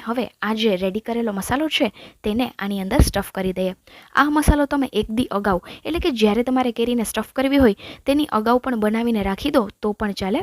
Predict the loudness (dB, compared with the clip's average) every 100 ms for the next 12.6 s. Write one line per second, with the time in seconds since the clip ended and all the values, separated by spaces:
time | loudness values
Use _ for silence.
0 | -6 -4 -2 -2 0 2 2 0 -2 -2
1 | -2 -2 -4 -4 -8 -4 -2 2 2 2
2 | -8 -14 -8 -6 -6 -4 -2 -2 0 0
3 | 2 2 2 0 -2 -6 2 2 2 -8
4 | -8 -10 -14 -20 -6 0 0 -2 _ _
5 | -8 -4 -2 -2 -2 -2 -2 0 0 -4
6 | -6 -4 -2 0 -2 -6 -20 -16 -4 0
7 | 0 -2 -4 -2 -2 -4 -6 -4 -2 0
8 | 2 2 0 -2 -4 -18 -12 -8 -6 -2
9 | -2 0 -2 -2 -4 -4 -8 -6 -4 -4
10 | -4 -4 -4 -2 0 0 0 0 0 0
11 | -4 -4 -4 -2 -2 0 0 0 -2 -2
12 | -8 -6 -6 -8 -2 2